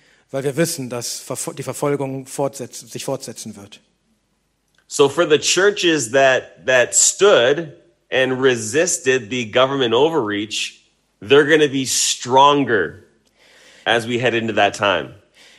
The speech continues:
Speaker 1: Die Gemeinden, die sich bereits den staatlichen Übergriffen widersetzt haben, die werden gestärkt in die vor uns gegen-, liegende Zeit gehen.
Speaker 2: But it's also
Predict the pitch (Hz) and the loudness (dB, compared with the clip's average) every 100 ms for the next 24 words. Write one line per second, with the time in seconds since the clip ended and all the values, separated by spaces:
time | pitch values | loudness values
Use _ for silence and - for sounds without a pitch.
0 | _ 208 220 180 160 151 117 131 117 156 | _ -2 0 2 2 0 -8 -12 -6 -6
1 | 139 147 - 147 151 165 165 - 151 143 | -4 -8 -6 0 4 4 2 -4 -4 -4
2 | 127 - - 180 180 180 156 160 226 202 | -8 -16 -2 2 2 2 -6 -4 0 2
3 | 170 151 139 - 143 131 143 139 127 196 | 0 -4 -8 -8 -8 -6 -2 -2 2 0
4 | - - 135 123 143 160 165 156 165 175 | 0 -6 -4 -4 -6 -4 -2 2 2 2
5 | 185 - - - 165 - 202 156 131 - | -2 -4 -10 -2 0 2 2 2 -2 -12
6 | 131 131 139 127 - 135 123 135 131 139 | -12 -6 -4 -4 -6 -6 -6 -6 -6 -4
7 | 123 - 127 110 - 104 101 _ _ _ | -6 -4 -4 -4 -10 -14 -14 _ _ _
8 | _ _ _ _ _ _ _ _ 127 135 | _ _ _ _ _ _ _ _ 2 2
9 | 127 165 202 208 165 139 123 - | 4 4 4 2 2 2 0 -6